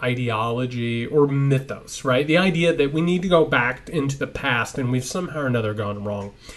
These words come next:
It is an apocalyptic conspiracy theory, which is what isis is all about. It's like, no, we have to go back into this place of caliphate, right? And we have to, like, raise statues. And, and you either have to conform or you die or you put into slavery or whatever.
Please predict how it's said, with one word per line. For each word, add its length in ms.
It 140
is 140
an 80
apocalyptic 1120
conspiracy 640
theory, 420
which 200
is 100
what 200
isis 480
is 120
all 200
about. 320
It's 160
like, 200
no, 180
we 240
have 140
to 80
go 120
back 300
into 180
this 200
place 240
of 120
caliphate, 600
right? 260
And 120
we 100
have 160
to, 60
like, 140
raise 440
statues. 600
And, 260
and 240
you 180
either 220
have 160
to 60
conform 580
or 140
you 160
die 380
or 120
you 100
put 200
into 180
slavery 420
or 80
whatever. 400